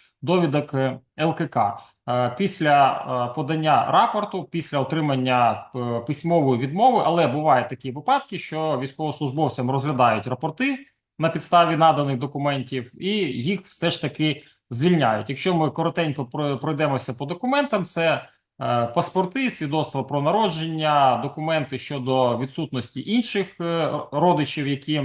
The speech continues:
можуть здійснювати постійний сторонній догляд. Раніше, наприклад, е, ми виходили, м, із цього, з цієї проблеми шляхом, е,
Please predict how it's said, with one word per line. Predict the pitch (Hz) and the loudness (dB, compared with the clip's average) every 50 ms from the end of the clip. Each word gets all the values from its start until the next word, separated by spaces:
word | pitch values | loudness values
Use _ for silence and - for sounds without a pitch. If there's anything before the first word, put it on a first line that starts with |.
| 127 113 104 | -4 -6 -8
можуть | 139 139 143 151 151 131 135 135 | -6 -4 0 0 2 2 2 -2
здійснювати | 123 117 139 156 143 - 139 127 127 123 139 131 | -2 -2 -2 -4 -4 -4 -6 -6 -6 -6 -8 -8
постійний | - 139 123 - - 147 139 139 131 | -6 -8 -8 -4 -4 -2 -2 -2 -2
сторонній | 123 - - 135 135 131 131 131 | -4 -4 -4 -2 0 0 0 -2
догляд. | 120 123 131 127 117 113 117 107 104 - - - - - - _ _ _ - | 0 0 0 0 0 0 -4 -6 -8 -12 -20 -20 -20 -20 -20 _ _ _ 0
Раніше, | 139 165 196 226 233 208 - - - 139 139 131 131 127 | 4 4 6 6 6 4 2 0 0 0 2 2 2 2
наприклад, | 131 147 143 - 165 160 131 - 139 135 127 131 - - | 2 0 0 0 0 -2 0 0 0 0 0 -2 -4 -6
е, | 123 127 123 | -4 -2 -2
ми | 131 151 165 | -2 -2 -2
виходили, | 143 127 139 135 - 160 143 123 127 123 123 123 117 117 113 117 123 | -2 -2 -4 -4 -4 -4 -2 -2 -2 -2 -2 -4 -4 -6 -8 -10 -10
м, | 123 123 123 120 123 | -8 -6 -6 -6 -6
із | 131 131 - | -6 -8 -8
цього, | - 165 151 135 139 135 127 120 - - - | -4 -2 0 2 2 2 2 0 -2 -6 -10
з | - | -8
цієї | - 165 147 139 | -4 -2 -2 -2
проблеми | 139 - 143 131 131 147 147 143 135 131 123 113 | -2 -2 -4 -2 0 2 2 2 2 0 -4 -6
шляхом, | 104 - - 143 135 - - 170 151 147 147 139 | -8 -8 -8 -8 -6 0 2 4 4 4 4 4
е, | 131 127 123 117 | 4 2 2 0